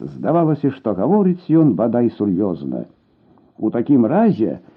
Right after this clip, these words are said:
трэба будзе падзякаваць яму за дасканалае памяшканне для нашай зброі.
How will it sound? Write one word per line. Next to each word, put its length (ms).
трэба 340
будзе 240
падзякаваць 720
яму 260
за 100
дасканалае 680
памяшканне 720
для 180
нашай 360
зброі. 680